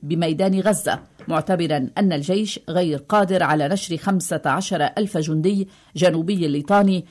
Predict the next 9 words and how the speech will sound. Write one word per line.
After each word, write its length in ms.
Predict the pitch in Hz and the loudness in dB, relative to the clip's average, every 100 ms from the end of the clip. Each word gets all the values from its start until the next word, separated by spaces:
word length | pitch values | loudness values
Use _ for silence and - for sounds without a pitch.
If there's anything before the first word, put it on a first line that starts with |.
| _ - | _ -6
في 220 | 196 151 | -2 0
زمن 340 | 139 185 175 | 2 2 2
الانهيار 680 | 156 135 180 160 175 190 185 | 0 0 0 0 2 4 4
المالي 600 | 156 147 156 160 208 196 - | 2 0 0 0 0 -2 0
ووقف 480 | 156 151 190 - | 2 2 0 -4
التطويع 680 | 165 - 147 - 220 220 190 - _ - | -8 -4 -4 -2 2 2 2 -4 _ -4
وانتشار 520 | 233 202 180 - 190 | 0 2 0 2 2
النازحين 640 | 165 156 160 147 147 220 165 | 2 0 0 -2 0 2 2
السوريين 720 | 147 170 156 151 196 196 | 0 -2 -2 -2 0 2